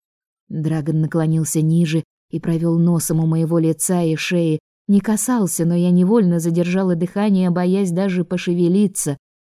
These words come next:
А он неожиданно отстранился, развернул меня к себе и замер. В синих глазах сверкали крохотные искорки-снежинки,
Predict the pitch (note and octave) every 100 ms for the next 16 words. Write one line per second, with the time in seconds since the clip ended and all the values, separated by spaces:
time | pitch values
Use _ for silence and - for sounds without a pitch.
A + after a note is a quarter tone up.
0 | _ C#3+ D3+ F#3+ F#3 F3+ _ C3+ C3+ C#3+
1 | F#3 G#3 E3 C#3 D3+ - D3+ C#3+ E3+ G#3
2 | F3+ F3+ - _ _ - F#3 F3 F#3+ G3
3 | A3+ F3+ E3+ G3 F#3+ - E3+ E3 A#3 G3+
4 | F#3+ F3 F3+ G3+ E3+ D#3+ D#3 _ _ _
5 | _ _ _ _ _ - - G3+ F#3 F3
6 | E3 F3 E3 E3+ F#3 E3+ - E3+ E3 F#3
7 | F3+ E3+ - F#3+ F#3+ F#3 E3+ E3+ F3 E3+
8 | F3+ - F#3 - F3 - F3 E3+ G3+ G#3+
9 | F#3 F3+